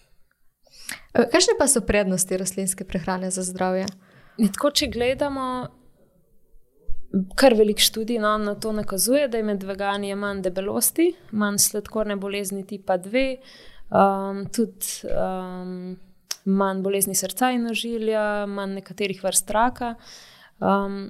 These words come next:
Speaker 2: ampak vse je zmeraj odvisno, pač, kako ta prehrana v praksi izgleda, a ne. Ker se sem rekla, veganski je tudi pomfri, um, <laughs> čips, eh, pivo,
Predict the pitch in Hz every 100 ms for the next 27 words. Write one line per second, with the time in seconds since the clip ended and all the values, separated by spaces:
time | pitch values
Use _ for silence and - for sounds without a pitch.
0 | - 202 - - - 240 240 233 214 208
1 | 226 214 185 196 202 196 202 - 196 214
2 | 202 190 196 - 185 185 185 175 - 170
3 | 165 175 165 170 175 180 - - - -
4 | - 190 190 185 190 - - - 196 208
5 | 190 175 180 180 185 196 202 196 - 196
6 | 185 - 185 185 262 269 247 - - 185
7 | 185 180 180 185 190 196 196 - 208 226
8 | - - - - 247 233 208 - - -
9 | 190 180 180 180 233 233 220